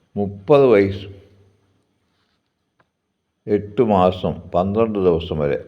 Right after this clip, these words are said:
ബുധൻ്റെ അപകാരമാണ്. ധനലാഭം, വിവാഹം, ഭൂമിലാഭം, ഗൃഹയോഗം, വാഹനയോഗം എന്നിവയാണ് ഫലം. മുപ്പത് വയസ്സ് എട്ട് മാസം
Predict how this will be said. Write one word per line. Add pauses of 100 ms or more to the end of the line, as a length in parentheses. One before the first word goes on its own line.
ബുധൻ്റെ
അപകാരമാണ്. (760)
ധനലാഭം, (300)
വിവാഹം, (300)
ഭൂമിലാഭം, (840)
ഗൃഹയോഗം, (540)
വാഹനയോഗം (220)
എന്നിവയാണ് (100)
ഫലം. (1600)
മുപ്പത്
വയസ്സ് (640)
എട്ട് (100)
മാസം